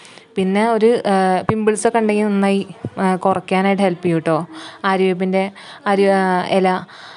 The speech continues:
ആ, ആര്യവേപ്പിൻ്റെ, ആ, ഫേസ് വാ-, ആ, ഫേസ് വാഷൊക്കെ ഉണ്ടല്ലോ അവൈലബിൾ ആണ്. ആ, അത് നിങ്ങൾ കേട്ടിട്ടുണ്ട് ഹിമാലയയുടെ. ഉം, അപ്പോൾ ഇത് അടിപൊളി സാധനമാണ്. പിന്നെ നമുക്ക് വേണ്ടത്, ആ,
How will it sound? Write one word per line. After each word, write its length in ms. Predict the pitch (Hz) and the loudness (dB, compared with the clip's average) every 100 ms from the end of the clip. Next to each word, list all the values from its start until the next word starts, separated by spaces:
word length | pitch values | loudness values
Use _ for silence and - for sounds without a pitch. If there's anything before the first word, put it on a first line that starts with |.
| - | -8
ആ, 60 | 196 185 | -4 0
ആര്യവേപ്പിൻ്റെ, 580 | 180 185 180 190 196 214 214 214 - | 2 2 0 -2 2 4 4 2 2
ആ, 20 | 202 196 190 196 | 2 2 2 2
ഫേസ് 200 | 196 202 | 0 0
വാ-, 80 | 208 196 | 0 0
ആ, 40 | 196 | 2
ഫേസ് 260 | 196 196 - | 2 2 0
വാഷൊക്കെ 340 | 196 196 208 190 | 0 0 -2 0
ഉണ്ടല്ലോ 260 | 170 165 160 185 | 2 0 0 0
അവൈലബിൾ 400 | 180 180 175 190 175 | 2 2 2 0 0
ആണ്. 160 | 165 233 - - - - | -4 -8 -14 -20 -20 -8
ആ, 140 | 202 190 - | -2 0 0
അത് 100 | 196 | 0
നിങ്ങൾ 180 | 214 214 208 | 0 0 2
കേട്ടിട്ടുണ്ട് 260 | 202 190 190 | 2 2 2
ഹിമാലയയുടെ. 560 | 190 180 170 165 160 160 160 - - 185 | 2 2 0 0 -2 -4 -8 -12 -10 -8
ഉം, 140 | 170 - | -6 -6
അപ്പോൾ 200 | 180 220 - - 196 | -2 0 0 -4 -2
ഇത് 120 | 208 - - - - | 0 0 -4 -16 -8
അടിപൊളി 280 | 196 190 190 208 | -2 2 2 2
സാധനമാണ്. 360 | 190 170 160 160 - _ _ _ - | 0 -2 -4 -4 -8 _ _ _ -4
പിന്നെ 220 | 240 262 277 | 0 0 0
നമുക്ക് 240 | 233 220 247 | -2 2 2
വേണ്ടത്, 360 | 220 202 190 226 - - | 4 2 2 2 -2 -10
ആ, 40 | - | -2